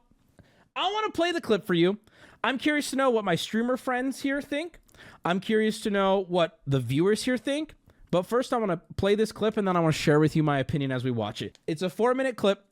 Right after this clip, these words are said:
I don't disagree with everything this guy says in this whole podcast. I watched a little bit more of it. There are some things he, I agree with him on. He has good opinions on gambling on Twitch. He, he has good opinions on all kinds of things. This one rubbed me the wrong way.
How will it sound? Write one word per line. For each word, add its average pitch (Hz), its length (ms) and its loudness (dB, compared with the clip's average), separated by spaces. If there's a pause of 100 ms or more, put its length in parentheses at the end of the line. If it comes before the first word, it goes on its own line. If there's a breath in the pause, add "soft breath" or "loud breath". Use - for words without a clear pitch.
I 226 160 4
don't 349 240 0
disagree 269 520 0
with 220 240 2
everything 226 400 0
this 220 140 0
guy 196 200 0
says 175 340 2
in 170 80 0
this 139 140 0
whole 160 180 0
podcast. 147 460 0
I 135 60 4
watched 135 280 2
a 180 40 0
little 160 120 4
bit 139 140 0
more 120 200 0
of 139 80 2
it. 185 160 -2 (300 soft breath)
There 165 100 0
are 220 60 2
some 233 240 -2
things 247 280 -2
he, - 160 -10
I 151 120 2
agree 202 240 0
with 311 160 -4
him 123 100 -4
on. 85 220 -12
He 131 100 -4
has 135 160 0
good 135 160 0
opinions 170 380 0
on 190 140 0
gambling 147 540 -2 (300 loud breath)
on 117 180 -2
Twitch. 95 300 -4
He, 120 380 -2
he 123 100 0
has 127 160 2
good 147 160 2
opinions 160 300 0
on 160 100 -2
all 170 80 -2
kinds 190 260 -4
of 165 80 -6
things. 208 280 -8 (300 soft breath)
This 269 200 -4
one 381 200 0 (420 soft breath)
rubbed 247 320 0
me 330 140 2
the 302 140 0
wrong 240 360 -2
way. 160 320 0